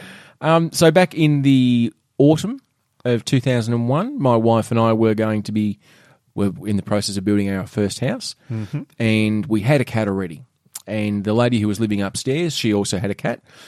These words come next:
Speaker 1: So our two cats had company when we weren't at home. So we thought, "We're moving to a new place.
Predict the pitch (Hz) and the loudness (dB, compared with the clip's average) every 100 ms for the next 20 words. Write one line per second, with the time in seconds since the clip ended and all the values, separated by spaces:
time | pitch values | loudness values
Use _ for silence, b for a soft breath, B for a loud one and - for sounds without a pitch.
0 | b - 156 147 - 120 - 98 - 98 | b -2 2 2 2 -2 -2 -6 -4 -6
1 | 92 - - 95 87 78 - _ - 110 | -6 -14 -8 -6 -6 -12 -16 _ -6 -4
2 | 101 98 95 87 104 - - _ b b | 0 0 -2 -6 -8 -12 -16 _ b b
3 | b b - 165 175 165 170 214 247 208 | b b 0 6 6 4 0 0 -2 -2
4 | 131 107 98 - 98 151 - - | 0 0 -2 -4 -6 -6 -10 -18